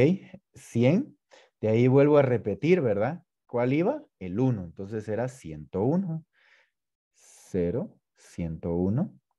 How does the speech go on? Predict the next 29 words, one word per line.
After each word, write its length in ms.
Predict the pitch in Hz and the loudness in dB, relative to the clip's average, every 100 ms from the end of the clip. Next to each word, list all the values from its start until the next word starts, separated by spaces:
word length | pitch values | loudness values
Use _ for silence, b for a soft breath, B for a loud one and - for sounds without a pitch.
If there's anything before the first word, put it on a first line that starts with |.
| _ | _
Uy, 180 | 92 95 127 | -10 -10 -12
se 140 | 127 73 | -14 -12
me 200 | 62 - | -12 -12
fue 220 | - 82 | -10 -8
ahí. 280 | 80 113 - _ _ _ _ _ _ _ _ _ _ _ _ | -6 -8 -12 _ _ _ _ _ _ _ _ _ _ _ _
¿Verdad? 420 | 82 85 131 - - b b b - | -10 -2 -2 -2 -8 b b b -16
Después 360 | 98 123 127 | -4 4 6
del 200 | 135 135 | 8 8
uno 280 | 143 156 196 | 8 6 6
va 100 | 139 | 4
el 100 | 117 | 4
diez, 400 | 110 127 208 - | 4 4 4 2
entonces 360 | 113 104 107 98 | -4 -2 -4 -4
sería 320 | 92 107 127 | -4 -2 -2
cero, 320 | 127 95 127 | -4 -6 -6
ciento 460 | 139 90 85 - 78 | -8 -12 -12 -12 -4
diez. 580 | 92 135 247 - - _ b b b b b _ | 2 2 2 -4 -20 _ b b b b b _
Después 480 | 87 85 - 123 123 | -10 -8 2 6 6
del 200 | 127 120 | 4 2
diez 360 | 127 143 190 139 | 6 6 4 0
iría 280 | 101 107 107 | -4 0 0
el 140 | 107 | 0
once, 440 | 123 139 139 294 320 | 0 -2 -4 -8 -8
por 160 | 104 95 | -10 -10
eso 180 | 98 | -8
iría 240 | 104 110 113 | -4 -2 -2
cero, 300 | - 98 156 | -2 -2 -2
ciento 460 | - 98 95 92 92 | -4 -6 -6 -4 -2
once. 480 | 92 101 - 247 | -2 -2 0 -2